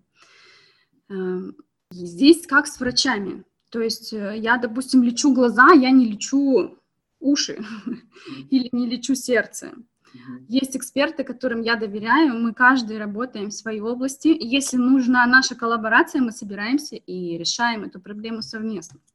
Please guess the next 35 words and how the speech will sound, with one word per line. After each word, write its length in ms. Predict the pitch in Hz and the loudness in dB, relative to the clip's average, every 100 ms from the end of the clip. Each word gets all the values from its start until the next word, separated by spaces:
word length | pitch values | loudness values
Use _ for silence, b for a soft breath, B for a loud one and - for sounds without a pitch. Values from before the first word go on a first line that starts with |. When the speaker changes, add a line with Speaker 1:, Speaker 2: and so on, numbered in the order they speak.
| _ _ _ | _ _ _
Speaker 2:
А 100 | - | -18
скажи, 260 | 127 135 139 | -16 -10 -10
те, 180 | 143 143 | -8 -12
кто, 520 | 139 139 131 - - _ | -10 -8 -8 -12 -20 _
у, 380 | 117 117 113 - | -20 -20 -20 -18
работает 480 | 120 120 123 117 107 _ | -18 -14 -14 -14 -20 _
на 300 | 123 120 117 | -18 -16 -16
тебя, 300 | 117 117 110 | -20 -18 -18
они 180 | 95 110 | -18 -20
работают 340 | - 120 120 110 | -18 -18 -20 -20
на 60 | |
тебя, 160 | 113 110 | -20 -20
как 100 | _ _ | _ _
у 60 | |
них 220 | 113 113 110 | -20 -20 -20
есть 260 | 110 - - | -20 -20 -18
ставка, 600 | - 107 92 - 151 165 _ _ | -16 -14 -16 -18 -20 -20 _ _
и 60 | |
они 160 | 113 120 | -14 -14
должны 360 | 107 107 131 139 | -14 -12 -8 -8
выполнять 460 | 120 110 117 117 | -10 -14 -14 -16
свою 280 | - 104 104 | -18 -18 -18
работу 360 | 104 127 151 113 | -18 -14 -14 -14
в 20 | |
рамках 280 | 113 113 110 | -18 -18 -20
ставки, 360 | - 101 _ | -20 -20 _
или 240 | 131 123 120 | -20 -14 -10
наоборот, 280 | 123 139 139 | -8 -6 -8
это 120 | 123 | -12
сдельщина? 480 | 113 117 - - _ _ _ _ _ _ | -16 -16 -16 -20 _ _ _ _ _ _
Speaker 1:
Это 180 | 233 233 | -12 -8
сдельщина, 580 | 226 226 214 - 202 226 | -6 -4 -4 -4 -8 -10
это 160 | - 208 | -12 -12
всегда 260 | - 196 196 | -10 -10 -12
процент. 720 | - 190 - 185 185 185 | -12 -16 -16 -16 -16 -18